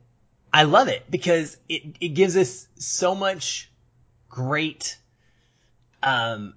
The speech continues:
I can't think of the word, not animosity, but just there's a lot of conflict that it creates,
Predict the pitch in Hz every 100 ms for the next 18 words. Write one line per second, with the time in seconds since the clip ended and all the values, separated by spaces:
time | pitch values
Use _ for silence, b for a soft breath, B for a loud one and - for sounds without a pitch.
0 | 123 139 - 139 117 139 123 120 123 120
1 | 139 151 - 139 131 127 127 - 120 110
2 | 117 127 156 - - _ _ 151 143 135
3 | 123 - 143 156 156 131 147 135 123 104
4 | - - - 127 135 123 - - 135 110
5 | 131 - - - -